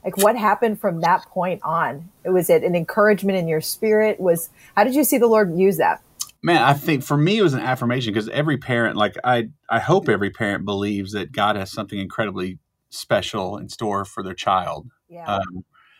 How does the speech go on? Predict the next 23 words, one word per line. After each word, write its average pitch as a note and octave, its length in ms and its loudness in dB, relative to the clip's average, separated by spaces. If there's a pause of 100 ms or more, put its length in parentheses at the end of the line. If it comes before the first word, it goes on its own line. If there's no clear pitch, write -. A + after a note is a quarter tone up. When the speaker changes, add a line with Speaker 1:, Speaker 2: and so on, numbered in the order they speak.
(540)
Speaker 2:
uh, A2 240 4
when A2 340 -2
something D3 260 2
like A2+ 120 4
that G#2 180 0
happens, A2+ 480 -2
and G2 100 -2
as F#2 100 -6
a F#2 40 -8
parent, A2+ 320 -4
you G2 80 -6
start - 260 -2
thinking G#2+ 300 -6
that - 120 -8
something's F#2+ 480 -6
broken, G2 460 -2
if F2+ 160 -12
you F2+ 120 -10
will, F2 360 -8 (240)
Speaker 1:
Mm-hmm. F3+ 400 -20 (220)
Speaker 2:
uh, G2 220 2
it A#2 160 -2
can, G2+ 320 -2